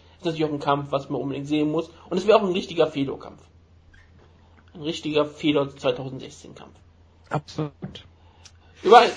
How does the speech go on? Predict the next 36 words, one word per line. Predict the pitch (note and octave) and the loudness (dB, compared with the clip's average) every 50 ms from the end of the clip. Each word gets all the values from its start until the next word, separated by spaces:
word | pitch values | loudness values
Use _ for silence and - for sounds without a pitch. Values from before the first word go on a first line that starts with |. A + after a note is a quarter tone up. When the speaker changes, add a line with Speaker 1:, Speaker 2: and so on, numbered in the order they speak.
| - | 0
Speaker 1:
über | G3+ G#3+ A3 | 6 8 8
die | A3 A3 | 8 8
nächsten | A#3 C#4+ D4 - - B3+ - | 6 2 0 0 -2 -6 -2
zwei | - G3 - | 2 2 2
Kämpfe | - - G3 - G3+ F#3+ | 2 2 -2 -4 -2 -2
müssen | G3 G#3+ G#3 G#3+ | -2 -2 -2 0
wir | G#3+ | -2
nicht | G#3 G#3 - | -2 -2 -2
besonders | G#3+ G#3 G3+ G3 G3+ | -2 -2 0 0 -2
viel | - G#3 G3+ | -4 -4 -2
reden, | G#3 G#3 - | 0 0 2
außer | A#2+ G#3+ A#3 - A3 | 4 2 2 2 0
natürlich, | G3+ F#3+ - G#3 G3 F#3+ - | 0 0 0 -2 -6 -4 -2
dass | F3 F3 E3+ - - - - - - - - - - - - - _ - - | -2 -2 -2 -4 -14 -20 -20 -20 -20 -20 -20 -20 -20 -20 -20 -20 _ -18 -12
Kirill | - F#3+ G3 G3 A3 A#3 A#3 A3 F#3+ F3 | -8 -6 -2 0 2 2 2 0 -2 -4
Sedenikov | F#3 F#3 F#3+ F#3 G#3+ G#3+ G3+ E3 - - D3 D3+ D3+ - - - - | -4 -4 0 2 4 4 4 4 4 4 2 0 0 -2 -14 -20 -18
gewonnen | - C#3+ F3 E3 E3 F3+ F#3 E3 D3 D3 | -10 -4 0 4 6 6 6 6 4 2
hat | C#3+ C#3+ D3 - | 0 0 0 0
gegen | D#3 D3+ D3 - | 0 0 0 0
einen, | D3+ D#3 D3+ D3+ D3+ D3+ | 0 0 2 2 0 -2
ich | D3 - | -4 -2
glaube, | - D#3 D#3 D#3 | -2 0 0 0
siebenundfünfzigjährigen | D3+ C#3+ D3+ E3 F#3 E3+ - - F3+ F3+ - - C#3+ - D#3 D#3 D3+ D3+ D3+ D3+ | -2 -6 -6 -8 -8 -8 -8 -8 -10 -10 -10 -12 -12 -6 -4 -2 0 0 0 0
Japaner. | D3 D3 D3 D3 D3 D3 D3 C#3+ C#3+ D#3+ F3 - - | 0 0 0 0 0 0 0 2 0 -2 -4 -6 -10
Ich | D#3+ - - | -12 -10 -6
hab, | D3+ D#3+ D#3 - - - | -6 -6 -6 -8 -18 -16
ich | C#3+ - | -10 -6
war | D3+ C#3+ | -4 -2
echt | D#3 - - - | -4 -4 -2 -2
gar | D#3+ D#3 | -2 -2
nicht | D3+ D#3 | -2 -6
so | - D#3 | -8 -6
bewusst, | D3+ D3 D3+ E3 D#3+ - D3+ | -6 -4 -4 -4 -6 -2 -2
dass | D3 D3 - | -2 -2 -2
Carlos | - D#3+ D3+ D#3 D3 D3+ - | 0 0 2 2 0 -4 -4
Toyota, | D3 D3 D3 D#3 D#3+ D#3+ D3+ D3 D#3 D#3+ - | -2 0 0 0 -2 -2 -2 -2 -2 -2 -4